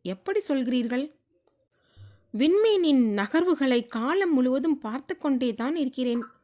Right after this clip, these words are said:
வானின் ஒவ்வொரு பகுதியிலும் அது நகர்ந்து செல்லும் வழித்தடம் எனது மனக்கண்ணில் இருக்கிறது. இப்பொழுது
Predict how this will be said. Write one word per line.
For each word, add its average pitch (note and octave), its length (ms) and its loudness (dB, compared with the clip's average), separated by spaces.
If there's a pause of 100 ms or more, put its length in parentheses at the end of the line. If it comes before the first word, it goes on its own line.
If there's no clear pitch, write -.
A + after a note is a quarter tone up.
(480)
வானின் C#4 500 2
ஒவ்வொரு D4+ 480 -2
பகுதியிலும் C4+ 760 0
அது A3 200 -4
நகர்ந்து E4+ 440 -2
செல்லும் B3 480 -2
வழித்தடம் A#3 580 -4 (120)
எனது B3 280 -2
மனக்கண்ணில் B3+ 640 -2
இருக்கிறது. F3 560 -6 (680)
இப்பொழுது B3+ 640 0